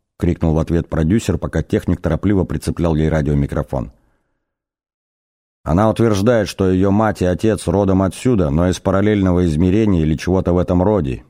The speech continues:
и что у нее с собой отцовские часы. Чего тебе еще сказать? Разбирайся. Спроси ее, каково это — попасть на Землю из далекого космоса». «Спасибо, Тед», — пробормотала Трисия,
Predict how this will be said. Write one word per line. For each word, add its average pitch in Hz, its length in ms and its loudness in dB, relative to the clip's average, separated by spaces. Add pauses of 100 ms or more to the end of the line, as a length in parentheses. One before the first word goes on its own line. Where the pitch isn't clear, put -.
(120)
и 78 60 -6
что 98 220 0
у 98 40 2
нее 107 200 2
с - 80 -4
собой 104 300 2
отцовские 101 500 -2
часы. 78 500 -4 (440)
Чего 95 260 0
тебе 78 160 -2
еще 73 220 -4
сказать? 64 460 -8 (140)
Разбирайся. 104 760 -2 (640)
Спроси - 420 -2
ее, 107 260 0
каково 101 380 0
это — 73 320 -4 (120)
попасть 85 440 -2
на 85 160 2
Землю 95 560 0
из 80 160 0
далекого 80 480 0
космоса». 71 580 -4 (1200)
«Спасибо, 120 500 0
Тед», — - 420 -2 (280)
пробормотала 78 720 0
Трисия, 95 600 0